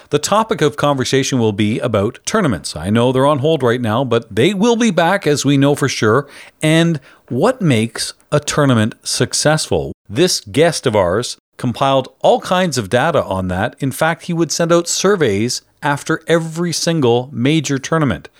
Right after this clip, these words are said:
He's Doug Polka. You know him from Replay F X and from Pinburg, one of the best tournament directors you'll find anywhere, and he will give us his insight. And we'll also put out a poll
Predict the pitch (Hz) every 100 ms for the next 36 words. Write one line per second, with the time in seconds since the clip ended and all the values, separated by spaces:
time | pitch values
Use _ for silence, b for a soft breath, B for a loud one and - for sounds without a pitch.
0 | b _ 120 104 85 151 190 151 170 175
1 | 180 180 139 160 160 160 170 151 120 135
2 | 156 156 147 160 156 - 131 117 123 107
3 | - 180 180 131 131 127 b b - 117
4 | 117 151 - - 165 156 135 139 135 117
5 | 139 - 143 127 135 147 107 101 110 B
6 | - 117 113 170 170 143 139 127 - -
7 | 165 151 139 123 - 98 107 B B -
8 | 131 131 147 156 185 - 160 - 160 151
9 | 120 - 220 202 95 107